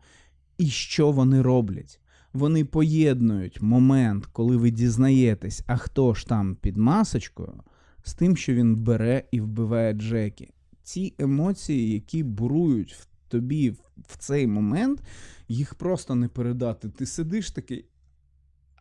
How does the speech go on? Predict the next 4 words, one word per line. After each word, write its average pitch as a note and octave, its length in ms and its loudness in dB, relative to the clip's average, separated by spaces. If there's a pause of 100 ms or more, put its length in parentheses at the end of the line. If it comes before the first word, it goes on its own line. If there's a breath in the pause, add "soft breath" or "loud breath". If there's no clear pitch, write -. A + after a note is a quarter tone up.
(140)
«А, F3+ 880 -2 (840 loud breath)
ви G3+ 280 2
це A3+ 320 0
зробили! F#3+ 1000 2